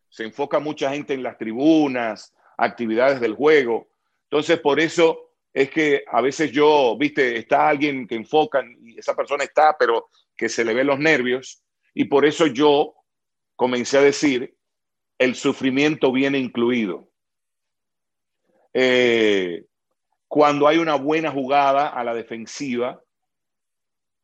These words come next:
yo decía, o digo, "Joyita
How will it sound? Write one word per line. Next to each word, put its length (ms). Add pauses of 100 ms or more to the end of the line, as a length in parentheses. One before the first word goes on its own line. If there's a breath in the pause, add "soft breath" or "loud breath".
(240)
yo 300
decía, 640
o 140
digo, 520 (240)
"Joyita 840